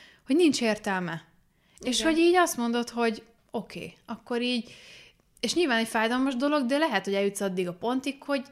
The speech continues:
Speaker 1: hogy irreleváns lesz, vagy, vagy nem lesz, ne-, nem lesz számottevő az, hogy ott van-e, vagy nincs.
Speaker 2: Igen.
Speaker 1: De azért az, az, és ha e-, ez így be is következik, attól még egy fájdalmas dolog.
Speaker 2: Persze, nyilván fájdalmas,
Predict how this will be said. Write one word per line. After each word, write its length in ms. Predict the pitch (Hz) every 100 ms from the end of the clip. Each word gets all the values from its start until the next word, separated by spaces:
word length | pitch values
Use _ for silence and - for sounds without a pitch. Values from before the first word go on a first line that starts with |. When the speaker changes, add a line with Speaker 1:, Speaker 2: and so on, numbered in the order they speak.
| -
Speaker 1:
hogy 160 | 285 294
irreleváns 640 | 208 165 170 175 180 180
lesz, 220 | 208 202
vagy, 160 | 226 226
vagy 120 | 254
nem 200 | 254 214
lesz, 220 | 208 208
ne-, 160 | 254 262
nem 180 | 254 240
lesz 140 | 226
számottevő 520 | 262 226 214 202 196
az, 140 | 226 226
hogy 100 | 214
ott 140 | 214
van-e, 200 | 233 233
vagy 180 | 233 226
nincs. 340 | 190 165 175 - _ _
Speaker 2:
Igen. 260 | 269 233 220
Speaker 1:
De 60 | 226
azért 320 | 233 240 233
az, 200 | 233 226
az, 280 | 226 226 - - - - -
és 180 | 226 220
ha 380 | 233 226 - - - _ _ 62
e-, 200 | - 220 220
ez 140 | 214
így 80 | 220
be 80 | 226
is 100 | 208
következik, 400 | 247 240 254 226
attól 240 | 214 226
még 120 | 220
egy 100 | 208
fájdalmas 600 | 202 196 185 170 165 175
dolog. 360 | 175 175 180 175 _ _ _ _ _ _ _ - - -
Speaker 2:
Persze, 480 | 294 294 269 220 214
nyilván 460 | 208 220 214 208 202
fájdalmas, 720 | 214 202 196 208 208 208